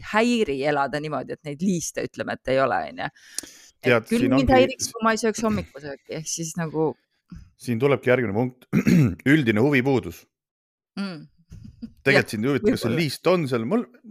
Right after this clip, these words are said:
Speaker 2: noh, me ütleme,
Speaker 1: Jah.
Speaker 2: liist on selline ka ikkagi, nagu see meie esimene saade oli, see veenäidud, mis on nagu
Speaker 1: <laughs>
Speaker 2: üks nii-öelda lakmuspaber, äh, siis täiskasvanuks saamiseks, siis liist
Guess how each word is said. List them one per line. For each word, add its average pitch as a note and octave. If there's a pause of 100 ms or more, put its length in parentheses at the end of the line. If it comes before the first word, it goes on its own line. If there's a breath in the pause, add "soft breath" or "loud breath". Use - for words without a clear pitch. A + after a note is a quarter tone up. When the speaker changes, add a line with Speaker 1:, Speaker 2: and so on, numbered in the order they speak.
(100)
Speaker 2:
noh, D#3+ (360 soft breath)
me E3
ütleme, D3+
Speaker 1:
Jah. B2+
Speaker 2:
liist C#4
on G#2+
selline A2+
ka C#3
ikkagi, G#2+
nagu G#2+
see A2
meie A2+
esimene A2
saade G#2
oli, G2
see F#2+ (440 soft breath)
veenäidud, B2 (340)
mis G2+
on G2+
nagu A2
Speaker 1:
<laughs> B2
Speaker 2:
üks -
nii-öelda A2
lakmuspaber, G#2
äh, G2
siis F#2+ (140)
täiskasvanuks A#2
saamiseks, G2 (240 soft breath)
siis - (160)
liist C#3